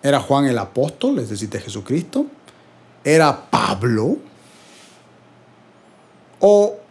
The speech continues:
el autor de Apocalipsis es desconocido? Hemos hablado acerca de autor. De hecho, hace rato dimos un pequeño repaso. Tenemos la pregunta número cinco. Bueno,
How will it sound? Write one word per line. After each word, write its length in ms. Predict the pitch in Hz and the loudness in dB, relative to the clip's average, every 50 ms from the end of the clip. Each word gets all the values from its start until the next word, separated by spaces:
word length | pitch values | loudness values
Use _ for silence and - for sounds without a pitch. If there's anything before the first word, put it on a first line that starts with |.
| _ | _
el 160 | - 214 208 208 | 0 4 6 6
autor 380 | 196 196 190 196 - 302 - | 6 6 4 4 4 4 6
de 80 | 294 240 | 4 4
Apocalipsis 580 | 190 180 170 - 170 190 190 196 208 185 190 - | 4 2 2 2 2 2 2 0 -2 -4 -2 0
es 180 | 175 156 151 131 | 0 0 2 2
desconocido? 720 | 143 127 - - - 113 107 101 101 - - 107 98 - - - | -2 -2 -4 -6 -8 -8 -6 -8 -10 -10 -10 -12 -16 -18 -20 -18
Hemos 260 | 131 107 120 131 - | -12 -10 -8 -8 -6
hablado 220 | - 104 127 170 170 | -6 -4 -4 -2 -4
acerca 300 | 131 117 101 98 - 101 | -4 -4 -8 -10 -10 -12
de 60 | 101 | -12
autor. 120 | 101 98 | -10 -10
De 60 | - 170 | -10 -8
hecho, 160 | 185 - 185 | -4 -2 -2
hace 80 | 165 | 0
rato 260 | 156 170 185 185 - 110 | 0 0 -2 -2 -4 -4
dimos 260 | 113 107 107 104 - | -4 -4 -6 -6 -8
un 100 | 107 101 | -8 -8
pequeño 320 | 98 95 - 104 104 107 | -10 -10 -12 -12 -12 -12
repaso. 420 | - - - - - - - - - - - _ _ _ _ _ _ _ _ - - - _ - _ _ - - _ _ _ _ _ _ _ _ _ _ _ _ _ _ _ _ _ _ _ _ _ _ _ _ - - - - - - - - - - - - - _ _ _ _ - _ _ _ _ _ _ - | -12 -14 -14 -16 -14 -12 -12 -12 -14 -18 -20 _ _ _ _ _ _ _ _ -20 -20 -20 _ -20 _ _ -20 -20 _ _ _ _ _ _ _ _ _ _ _ _ _ _ _ _ _ _ _ _ _ _ _ _ -14 -14 -14 -14 -16 -20 -20 -20 -20 -20 -20 -20 -20 _ _ _ _ -20 _ _ _ _ _ _ -6
Tenemos 260 | - 117 147 165 151 | -2 0 2 2 2
la 120 | 135 123 | 2 0
pregunta 760 | 131 123 110 127 139 135 113 127 113 101 95 - - 117 104 98 - - _ _ _ _ _ _ _ _ - | 0 -2 -2 0 0 0 0 0 0 0 -2 -4 -6 -12 -18 -20 -20 -20 _ _ _ _ _ _ _ _ -8
número 260 | - 120 113 110 98 | -6 -4 -4 -4 -2
cinco. 380 | - - 226 226 170 - - - - - - - - - - - - - _ - - - | 2 4 4 4 4 2 -2 -12 -20 -20 -20 -20 -20 -20 -20 -20 -20 -20 _ -20 -16 -14
Bueno, 160 | 101 101 - | -14 -14 -14